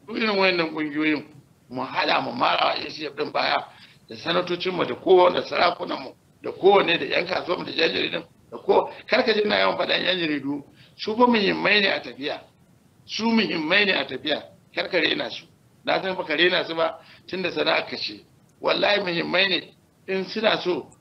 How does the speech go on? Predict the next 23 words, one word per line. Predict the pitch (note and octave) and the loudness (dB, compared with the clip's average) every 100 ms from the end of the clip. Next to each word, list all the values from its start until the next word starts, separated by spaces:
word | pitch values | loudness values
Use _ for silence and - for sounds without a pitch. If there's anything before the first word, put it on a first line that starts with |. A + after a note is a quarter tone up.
| - | -14
a | - | -6
haɗa | C#3 - - B2+ B2+ | -2 0 0 -2 -2
yanzu | C#3 F3+ | -4 0
za | G3 | 2
a | E3 C3+ C#3+ | 2 -2 -6
haɗa, | A2+ - _ _ - | -10 -16 _ _ -8
in | G3 | -4
suna | G3+ G#3+ F#3 | 0 2 2
so | G3+ G3+ - | 2 0 -2
a, | - C3 | -8 -6
a, | - - - | -6 -6 -2
a | D3+ | 0
raba | F#3+ E3 - - _ | 2 2 0 -8 _
yanzu | D#3 D#3 F#3+ | -6 -4 0
za | F#3+ | 0
a | D3 | 0
raba. | B2+ A#2 G#2+ _ _ _ - | -2 -4 -10 _ _ _ -6
A | C3 | -4
yi | D#3 | -2
musu | G#3 G3 F3+ E3 - _ _ - | -4 -4 -4 -6 -10 _ _ -2
godiya | C#3+ D3 F3 F3 | 2 4 4 2
ta | G3 | -2
musamman | F3 F3+ F3+ E3+ | -2 -4 -2 -4